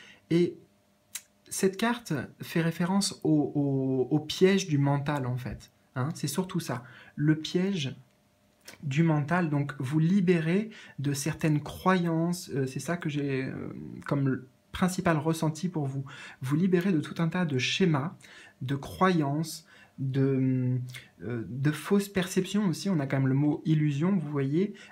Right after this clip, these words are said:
euh, pour ra-, vous, vous retrouver vous-même avec votre vérité unique, éternelle et intérieure. Et, euh, euh,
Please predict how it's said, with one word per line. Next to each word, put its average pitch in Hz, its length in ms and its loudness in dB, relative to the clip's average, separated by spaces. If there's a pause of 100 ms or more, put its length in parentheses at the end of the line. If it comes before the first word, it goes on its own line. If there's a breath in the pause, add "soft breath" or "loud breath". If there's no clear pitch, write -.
(140 loud breath)
euh, 131 120 2
pour 151 280 0
ra-, 139 340 -4
vous, 147 460 -2 (360)
vous 143 200 0
retrouver 185 500 2
vous-même 165 560 2 (640)
avec 135 300 0
votre 165 480 0
vérité 160 840 0 (1000)
unique, 190 580 4 (320)
éternelle 165 500 2
et 127 200 0
intérieure. 147 760 -2 (580 loud breath)
Et, 196 400 4
euh, 135 760 0 (520 loud breath)
euh, - 220 -10